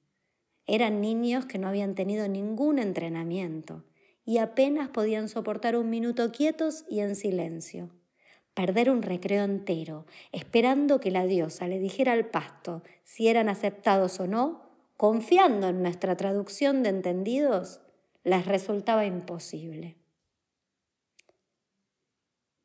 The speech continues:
Como siempre, mis padres tenían razón.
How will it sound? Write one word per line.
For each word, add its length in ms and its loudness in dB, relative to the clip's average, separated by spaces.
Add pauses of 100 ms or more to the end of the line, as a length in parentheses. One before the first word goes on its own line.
(100)
Como 240 -4
siempre, 720 0 (500)
mis 220 -4
padres 480 -2
tenían 440 -4
razón. 640 -10